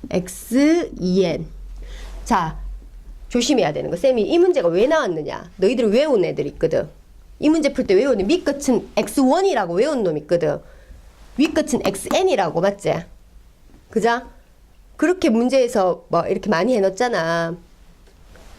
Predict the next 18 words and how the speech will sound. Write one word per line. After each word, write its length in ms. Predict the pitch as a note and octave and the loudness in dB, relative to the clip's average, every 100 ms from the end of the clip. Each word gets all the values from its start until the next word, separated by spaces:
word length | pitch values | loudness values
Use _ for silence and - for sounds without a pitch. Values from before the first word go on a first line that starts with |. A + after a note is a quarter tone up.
| - - - - - | -20 -20 -20 -20 -2
보통 440 | D#4+ F#4+ G#4 A4+ | 0 2 2 2
전부 360 | G4 D4 F4+ E4+ | 2 2 2 2
다 160 | A#3 - | 0 0
보면 540 | B3+ A#3 G3+ G3 F#3 | 2 2 2 0 2
리미트 560 | C#4+ D#4 - - A#3+ - | 4 2 0 0 0 2
n이 320 | C#4+ C#4+ B3+ | 2 2 2
무한대로 500 | F#3+ E3 F3 A#3 B3 | 2 2 2 2 2
갈 160 | F3+ E3 | -2 -4
때 100 | E3 | 0
너희가 360 | F3+ A3+ G#3+ | 2 2 -4
풀면 280 | - A#3 G3 | 0 0 2
시그마 400 | - A#3 C4+ B3 | 0 0 0 0
k는 500 | - G4+ G4 D#4+ - | 0 2 4 2 0
일부터 440 | F4 F4+ F#4+ - - | 2 2 2 -4 0
n까지 500 | A3+ D#4+ D#4+ C#4+ A3+ | 0 2 0 0 2
돼 100 | G#3+ | 2
있고 480 | G3 - D#4 F#4 G4 - - - - - - | 0 -2 0 2 0 -10 -20 -20 -20 -6 -2
f, 520 | G#3 A3+ C#4 D#4 | -2 -2 0 2